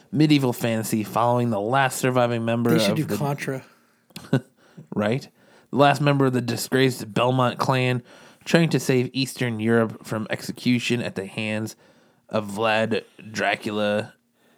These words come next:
Speaker 2: Vlad?
Speaker 1: himself. Or Vlad, yeah.
Speaker 2: Whatever his name is.
Speaker 1: Yeah. The animated series, um,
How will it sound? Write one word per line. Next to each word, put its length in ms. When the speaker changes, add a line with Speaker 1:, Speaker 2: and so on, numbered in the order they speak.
Speaker 2:
Vlad? 340
Speaker 1:
himself. 440
Or 60
Vlad, 480
yeah. 240
Speaker 2:
Whatever 260
his 100
name 160
is. 140
Speaker 1:
Yeah. 320
The 80
animated 440
series, 440
um, 560